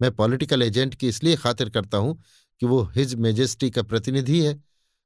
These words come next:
मेरे और हिज मेजेस्टी के बीच में भाईचारा है। एजेंट केवल उनका दूत है।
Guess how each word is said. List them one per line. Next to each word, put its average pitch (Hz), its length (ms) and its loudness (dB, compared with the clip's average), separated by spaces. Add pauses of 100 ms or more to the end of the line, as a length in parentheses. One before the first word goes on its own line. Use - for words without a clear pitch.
(120)
मेरे 151 320 4
और 135 180 2
हिज 120 180 0
मेजेस्टी 120 560 0
के 113 140 -2
बीच 117 380 -2
में 87 200 -6 (420)
भाईचारा 104 520 2
है। 87 240 -8 (460)
एजेंट 107 320 2
केवल 107 300 0
उनका 92 240 0
दूत 123 300 0
है। - 120 -12